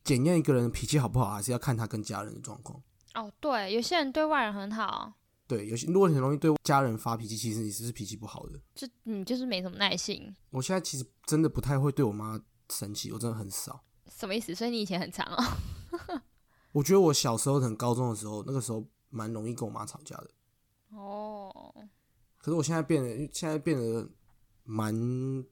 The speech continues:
Speaker 1: 会陪我妈聊天啦，我觉得，我觉得我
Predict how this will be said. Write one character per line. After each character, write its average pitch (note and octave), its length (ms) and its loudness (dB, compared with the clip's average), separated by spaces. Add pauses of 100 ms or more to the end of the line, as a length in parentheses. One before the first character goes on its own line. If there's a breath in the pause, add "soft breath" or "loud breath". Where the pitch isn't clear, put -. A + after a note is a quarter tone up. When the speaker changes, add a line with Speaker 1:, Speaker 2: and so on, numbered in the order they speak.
(960)
Speaker 1:
会 G3+ 160 4
陪 D3 180 4
我 C3 60 4
妈 A#2+ 180 2
聊 G#2 200 -2
天 A2 200 -4
啦， G#2 80 -8
我 G#2+ 80 -8
觉 - 140 -14
得， - 180 -18
我 A#2+ 120 -4
觉 B2+ 100 0
得 C#3 100 2
我 A2 160 0